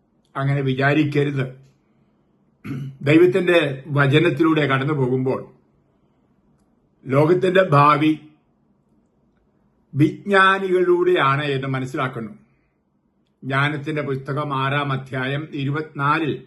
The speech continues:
വ്യക്തമായി നാം വായിക്കുന്നു, "ജ്ഞാനികളുടെ എണ്ണം വർദ്ധിക്കുന്നത് ലോകത്തിന്റെ രക്ഷയാണ്."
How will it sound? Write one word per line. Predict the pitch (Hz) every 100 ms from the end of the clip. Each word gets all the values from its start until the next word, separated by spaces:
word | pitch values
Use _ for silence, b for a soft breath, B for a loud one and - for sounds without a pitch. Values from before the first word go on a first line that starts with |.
| -
വ്യക്തമായി | 123 - - 147 151
നാം | 143 123
വായിക്കുന്നു, | 123 120 135 123 107 - _ _ _ _ _ _ _ _ -
"ജ്ഞാനികളുടെ | 135 139 151 160 175 175 170 170 170
എണ്ണം | 165 139 131 143 151
വർദ്ധിക്കുന്നത് | 135 127 - 135 135 135 135 143 156 131
ലോകത്തിന്റെ | 127 139 139 139 139
രക്ഷയാണ്." | 123 - - 147 104 92